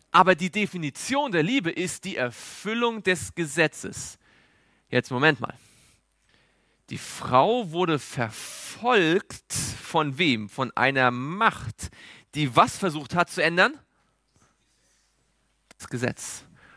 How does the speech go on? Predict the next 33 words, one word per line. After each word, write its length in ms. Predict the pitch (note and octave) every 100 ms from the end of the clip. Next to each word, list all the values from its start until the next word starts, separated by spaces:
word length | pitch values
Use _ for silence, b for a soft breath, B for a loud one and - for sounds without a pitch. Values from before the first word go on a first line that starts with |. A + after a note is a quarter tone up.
| b
Und 100 | C3
wenn 100 | C#3+
man 120 | E3
versucht, 280 | D#3+ D#3 F#3+
das 140 | E3+
Gesetz 540 | - C#3 G3+ - - -
zu 160 | C#3+
ändern, 600 | - B3 E3+ B2 D3+ G3 - _ _ _ _ _ _ _ _ _ _ _ _ _ _ _ _
dann 100 | B2+
fängt 260 | - D3 D3
man 120 | B2+
an, 380 | A#2+ C3 C3 - -
nicht 300 | B2+ C3+ -
mehr 220 | B2+ B2
liebevoll 720 | B2+ D3+ A2 - A2+ G2 G2
zu 200 | - A2
handeln, 240 | G#2+ G2+
sondern 220 | G2 G#2 -
an 240 | A#2 A#2
zu 120 | -
unterdrücken. 600 | A#2 A2 G#2 C#3 A2+ - - b b b b b b _
Wer 320 | A#2 - B3
von 240 | C4+ G3+ F#3+
Ihnen 220 | F3+ E3
kann 200 | D3+ D#3+
sich 320 | C#3 A#2+ A2
wirklich 560 | D3+ C4 D4 - A3 -
sehr, 320 | - C3+ G3
sehr 160 | F3+ D#3+
gut 220 | D3+ C3+
an 40 |
den 120 | B2
letzten 560 | A#2+ C#3 - C#3+ C3 B2+